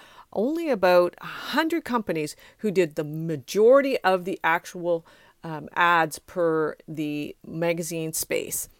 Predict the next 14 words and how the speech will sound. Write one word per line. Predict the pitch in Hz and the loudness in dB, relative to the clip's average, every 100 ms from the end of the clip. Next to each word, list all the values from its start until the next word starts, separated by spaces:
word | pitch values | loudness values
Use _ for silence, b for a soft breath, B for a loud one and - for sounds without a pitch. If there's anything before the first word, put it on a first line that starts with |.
| _ | _
that | - 143 | -4 -4
he | - 202 | -4 -6
was | 170 151 | -4 -6
in. | 147 139 - 165 B B B - | -6 -8 -14 -20 B B B -8
And | 180 170 165 160 160 160 - _ | -4 -2 -2 -4 -6 -8 -14 _
what | - 170 | 0 0
he | 165 165 | 0 -4
did | 156 254 330 226 | -4 -2 -2 0
was | 170 156 156 165 - B - | 0 2 0 -4 -10 B -20
he | - 190 | -10 -6
focused | 175 - 208 196 185 - - | -6 0 0 0 -4 -6 -2
all | 175 190 - | 4 6 4
his | 208 | 4
efforts | 170 156 160 156 - | 2 0 0 -4 -4